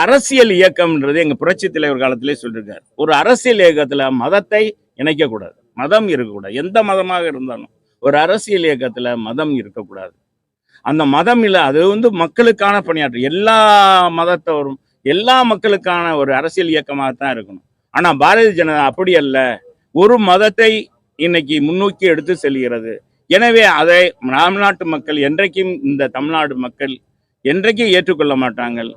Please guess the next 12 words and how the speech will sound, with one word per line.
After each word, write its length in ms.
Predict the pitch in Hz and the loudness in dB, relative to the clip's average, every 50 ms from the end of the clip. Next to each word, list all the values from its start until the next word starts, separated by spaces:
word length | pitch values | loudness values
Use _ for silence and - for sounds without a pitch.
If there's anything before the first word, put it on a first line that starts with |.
| _ _ _ _ _ - | _ _ _ _ _ -6
தந்தை 260 | 135 143 151 156 165 156 - 147 | -2 -2 2 2 2 0 2 0
பெரியார், 440 | 147 151 165 160 165 160 156 123 - | 0 0 2 2 2 2 0 -2 -2
பேரறிஞர் 520 | 139 143 147 147 147 139 139 139 135 127 127 135 | -2 -2 0 0 -2 -2 -2 -2 -2 -2 -2 -4
அண்ணா, 200 | 147 151 151 151 139 - | -4 -2 -4 -4 -4 -6
புரட்சி 280 | 127 139 147 139 - 147 131 139 | -6 -8 -8 -8 -8 -14 -10 -6
தலைவர் 300 | 139 143 143 147 143 135 123 | -4 -4 -2 -2 -2 -4 -4
எம் 120 | 127 135 131 | -4 -6 -6
ஜி 100 | 131 143 139 139 | -4 -4 -2 -2
ஆர், 160 | 143 - _ _ _ _ _ - | -2 -6 _ _ _ _ _ -10
புரட்சி 240 | 123 139 135 - 135 123 | -6 -6 -6 -8 -10 -8
தலைவர் 300 | 123 131 127 123 120 127 | -6 -4 -4 -2 -2 -4
அம்மா 200 | 143 160 175 | -2 -2 -2